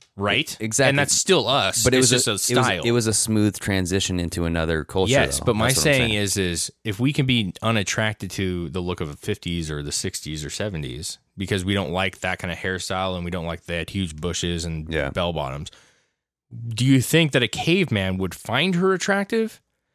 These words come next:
Speaker 1: Because he only knows these cave women who are hairy and fucking man-like and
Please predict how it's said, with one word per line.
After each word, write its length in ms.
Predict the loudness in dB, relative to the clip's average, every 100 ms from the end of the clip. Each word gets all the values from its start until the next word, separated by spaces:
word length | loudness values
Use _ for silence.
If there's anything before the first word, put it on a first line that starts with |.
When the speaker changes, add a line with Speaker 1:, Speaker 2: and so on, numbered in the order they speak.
| _ -6
Speaker 1:
Because 380 | 0 2 2 0
he 140 | 0
only 200 | 2 4
knows 280 | 4 4 2
these 180 | 0 0
cave 280 | 0 0
women 320 | 0 -4 -4 -4
who 160 | -2
are 140 | 0 0
hairy 460 | 0 2 2 2
and 120 | 0 -2
fucking 380 | -4 -4 -6
man-like 560 | -2 0 0 0 0 0
and 240 | -4 -6